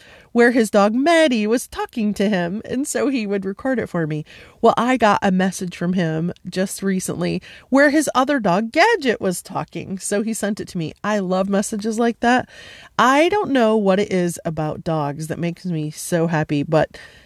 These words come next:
the way that they, they have so much personality, and the way that sometimes they'll, they'll be very vocal and communicative, and sometimes it's when they're playing with each other.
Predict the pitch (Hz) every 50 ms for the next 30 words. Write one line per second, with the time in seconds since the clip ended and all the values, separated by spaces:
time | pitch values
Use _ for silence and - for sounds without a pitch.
0 | _ _ _ _ _ - 220 233 220 247 247 277 294 262 240 240 - - 202 190
1 | 175 170 170 - - 214 233 247 262 262 - - 311 233 - - - - 254 233
2 | - 208 190 175 175 180 190 190 185 202 202 196 196 190 - 208 196 185 180 208
3 | 240 247 226 190 - - 214 202 220 - 254 208 208 208 208 208 196 190 185 175
4 | 170 165 165 - - - - - - _ _ _ 190 190 180 175 170 180 170 160
5 | 160 160 185 202 220 233 214 185 160 160 180 180 185 - - 196 190 190 190 185
6 | - - 160 160 160 - - 170 165 175 180 185 180 - 180 170 - 202 180 180
7 | 170 175 156 175 - 392 440 - 392 339 277 233 220 233 - 208 214 208 196 175
8 | 175 - - 196 185 185 190 190 185 - 185 165 - - 160 156 175 190 208 214